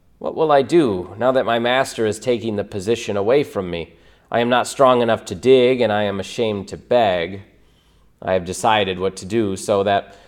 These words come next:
when I am dismissed as manager, people may welcome me into their homes.'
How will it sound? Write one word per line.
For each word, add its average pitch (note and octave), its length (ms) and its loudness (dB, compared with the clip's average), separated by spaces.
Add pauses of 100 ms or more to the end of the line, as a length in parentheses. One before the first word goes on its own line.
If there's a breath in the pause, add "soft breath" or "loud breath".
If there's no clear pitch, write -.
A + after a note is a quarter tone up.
(100 loud breath)
when B2 160 0
I C3+ 120 4
am C#3+ 140 2
dismissed E3 480 -2
as B2 160 -2
manager, G#2 720 -2
people A#2 280 -6
may A2 160 0
welcome A2+ 440 2
me F#2 160 -4
into F#2 220 -8
their E2+ 160 -4
homes.' F#2 640 -2